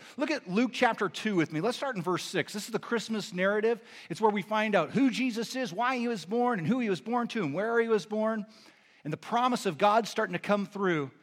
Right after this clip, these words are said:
in Luke chapter two as we see Jesus, the Savior, the Messiah being born to us.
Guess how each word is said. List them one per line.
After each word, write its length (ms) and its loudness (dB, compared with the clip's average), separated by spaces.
in 180 0
Luke 160 2
chapter 380 0
two 220 0
as 120 -6
we 120 -6
see 560 -4
Jesus, 560 -6
the 80 -10
Savior, 540 -4
the 80 -10
Messiah 400 -2
being 220 -4
born 240 -8
to 140 -14
us. 280 -16